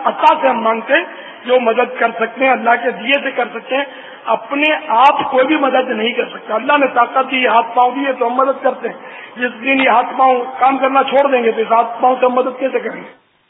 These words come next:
تو اس لیے کوئی اس میں، کوئی سے کوئی، کوئی سے کوئی اشکال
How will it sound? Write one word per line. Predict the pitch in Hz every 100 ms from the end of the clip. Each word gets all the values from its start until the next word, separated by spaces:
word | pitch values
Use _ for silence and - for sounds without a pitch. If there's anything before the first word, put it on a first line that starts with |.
| _ _ -
تو | -
اس | 226
لیے | 285 294 294
کوئی | 285 370 320
اس | -
میں، | 294
کوئی | 277 269 285 320 320
سے | 302 -
کوئی، | 254 285 302 285 -
کوئی | 269 302 294
سے | 277 277
کوئی | 269 285 269
اشکال | 233 - - 262